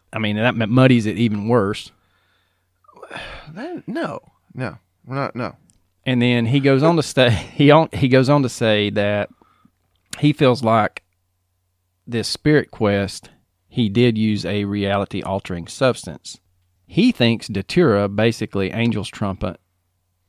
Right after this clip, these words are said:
Speaker 1: Jimson weed, in tea
Speaker 2: Are you even speaking English anymore?
Speaker 1: and considered it to be a
Speaker 2: <laughs>
Speaker 1: spiritual guide, albeit a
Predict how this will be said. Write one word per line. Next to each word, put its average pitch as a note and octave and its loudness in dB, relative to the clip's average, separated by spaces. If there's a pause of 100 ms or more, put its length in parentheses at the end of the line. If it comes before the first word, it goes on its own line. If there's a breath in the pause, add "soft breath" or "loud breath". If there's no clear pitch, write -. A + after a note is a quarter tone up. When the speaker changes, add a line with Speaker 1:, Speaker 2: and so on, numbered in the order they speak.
(540)
Speaker 1:
Jimson A2+ -6
weed, F#2 -6 (460 soft breath)
in A2+ 0
tea A2+ 0 (100)
Speaker 2:
Are D#3 -12
you D4+ -8
even A#2+ -10
speaking F#3 -12
English D#3 -10
anymore? D3 -12
Speaker 1:
and C3+ -6
considered C3 4
it A#2+ 0
to A#2 0
be A2+ 2
a G#2+ 0
Speaker 2:
<laughs> - -2
Speaker 1:
spiritual D3+ 2
guide, G2 2
albeit G#2+ 0
a G2+ -6